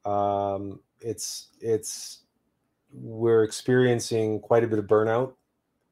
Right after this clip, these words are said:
Um, it's too much, it takes too much time, it's too much work for us to try to prepare two lectures and then again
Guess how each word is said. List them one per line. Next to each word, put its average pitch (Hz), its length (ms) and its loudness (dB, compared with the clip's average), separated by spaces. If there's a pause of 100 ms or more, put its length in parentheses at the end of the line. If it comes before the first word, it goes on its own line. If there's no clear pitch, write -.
(480)
Um, 104 720 4
it's - 240 -8
too - 180 -4
much, 123 200 4 (680)
it 110 100 -4
takes 123 260 2
too - 160 -2
much 139 280 2
time, 123 420 0
it's - 160 -8
too - 160 -6
much 123 240 -2
work 113 460 0 (720)
for 117 180 2
us 113 220 2
to 110 360 -2 (160)
try 117 380 6
to 117 160 0
prepare 107 720 0 (920)
two 123 220 0
lectures 113 500 2
and 113 80 -2
then 110 100 2
again 110 420 0